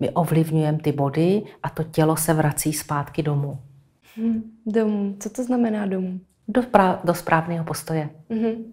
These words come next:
Speaker 2: Zeptám se asi te-, se asi teď trošku divně, ale, eh, cestujete časem zpátky v našem těle do, eh, do doby, kdy naše tělo bylo zregenerované, fungovalo správně,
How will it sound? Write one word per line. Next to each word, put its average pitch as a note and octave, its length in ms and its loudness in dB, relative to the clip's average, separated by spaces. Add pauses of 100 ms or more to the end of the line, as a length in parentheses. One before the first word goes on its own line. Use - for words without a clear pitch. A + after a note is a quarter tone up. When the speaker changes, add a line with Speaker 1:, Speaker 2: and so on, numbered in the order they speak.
(500)
Speaker 2:
Zeptám G#3 280 0
se - 100 0
asi G3+ 100 0
te-, G3+ 160 -4
se A3 200 -2
asi G#3+ 240 2
teď A3 320 0
trošku G#3+ 680 0
divně, A3 440 4
ale, G3 300 4
eh, F#3+ 240 -2
cestujete G3+ 600 0
časem G#3 360 -4
zpátky G#3 440 -2
v G3 60 0
našem G3+ 340 0
těle G#3 340 0 (380)
do, F#3+ 580 6
eh, G3+ 320 -4
do G#3 160 4
doby, G#3 280 6
kdy G#3 160 4
naše G#3 280 0
tělo G3 300 0
bylo F#3+ 560 4
zregenerované, G#3 920 2
fungovalo G3+ 580 0
správně, G3+ 640 -2